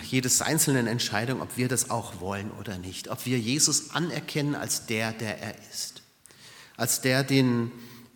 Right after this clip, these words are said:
das Neue Testament uns schildert. Johannes sagt, am Kreuz, da hängt der Herr der Herrlichkeit, da hängt unser König, auch dein König,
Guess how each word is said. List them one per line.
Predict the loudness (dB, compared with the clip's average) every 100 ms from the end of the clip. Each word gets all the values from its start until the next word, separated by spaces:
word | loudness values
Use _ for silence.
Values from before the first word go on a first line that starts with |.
| -8
das | -4 4
Neue | 4 4
Testament | 2 0 -2 -2 -6 -8
uns | -8 -6
schildert. | -6 -6 -8 -12 -14 -18 -18 _ _ _ _ _ _ -20 -20 _
Johannes | -4 0 2 2
sagt, | 2 -2 -8 -12
am | -8 -8
Kreuz, | -4 -2 -2 0 0 -2 -6 -18 -20 _ -6
da | -2
hängt | 0 0
der | 0
Herr | 0 -2
der | -2 -2
Herrlichkeit, | -2 -2 -6 -10 -12 -14 -14 -18 -20 _ _ _ _ -6
da |
hängt | -4 -2 -4 -4 -10 -16 -20 -20 -20 _ _ _ _ _ 2
unser | 4 4 2
König, | -2 -4 0 0 0 -4 -6
auch | -8 -6
dein | -2 -2 0 -2 -4
König, | -6 -8 -6 -8 -12 -16